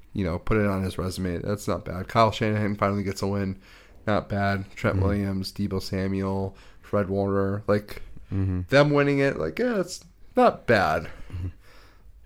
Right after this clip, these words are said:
Speaker 1: But they're also, like, great on paper, and they're just a great, great team to defeat in the Super Bowl,
Speaker 2: Mm-hmm.
Speaker 1: especially twice.
Speaker 2: Yeah.
Speaker 1: 'Cause when you look back with, like,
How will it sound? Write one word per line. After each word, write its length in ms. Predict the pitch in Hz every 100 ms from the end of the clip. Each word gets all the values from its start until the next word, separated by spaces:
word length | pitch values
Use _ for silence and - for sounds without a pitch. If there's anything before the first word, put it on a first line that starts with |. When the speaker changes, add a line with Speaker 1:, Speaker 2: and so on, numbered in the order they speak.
| - -
Speaker 1:
But 160 | 147 147
they're 280 | 196 196 175
also, 360 | 160 156 160
like, 300 | 139 110 95
great 480 | - 98 95 101 98 - - - -
on 240 | 101 92 87
paper, 520 | - 87 - 113 110
and 180 | 120 101
they're 140 | 113
just 220 | 120 110 -
a 60 |
great, 300 | 80 92 80 - - - - - - 170 -
great 280 | 165 156 139
team 280 | - 131 117
to 100 | 107
defeat 460 | - - - 85 -
in 100 | 80
the 60 | -
Super 240 | - - 98
Bowl, 20 |
Speaker 2:
Mm-hmm. 80 | 92
Speaker 1:
especially 420 | 92 - 156 -
twice. 600 | - - - - - - 85
Speaker 2:
Yeah. 180 | 78 82 98 - -
Speaker 1:
'Cause 240 | 143 131
when 160 | 147 147
you 120 | 175
look 220 | 175 -
back 280 | 123 110 107
with, 140 | 104
like, 140 | 92